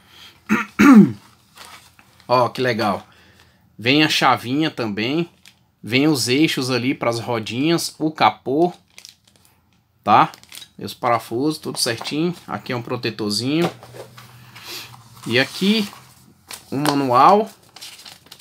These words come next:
Ó. Vem um manual também com checklist, né, das peças. Olha aí. <coughs>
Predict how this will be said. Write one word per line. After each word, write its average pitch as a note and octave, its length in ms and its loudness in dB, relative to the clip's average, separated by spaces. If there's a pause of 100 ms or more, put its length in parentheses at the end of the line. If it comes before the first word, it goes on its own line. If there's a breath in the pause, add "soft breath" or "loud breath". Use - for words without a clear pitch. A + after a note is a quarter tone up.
(240)
Ó. A2 220 0 (1700)
Vem A#2+ 320 0
um D3+ 80 0
manual B2 480 2
também A#2+ 420 -2
com C3 220 -8
checklist, B2+ 840 -2
né, A#2+ 220 -4
das G#2 200 -4
peças. D3 760 -4 (960)
Olha G#2+ 180 -4
aí. F#2 160 -8 (720 loud breath)
<coughs> F#3 1400 2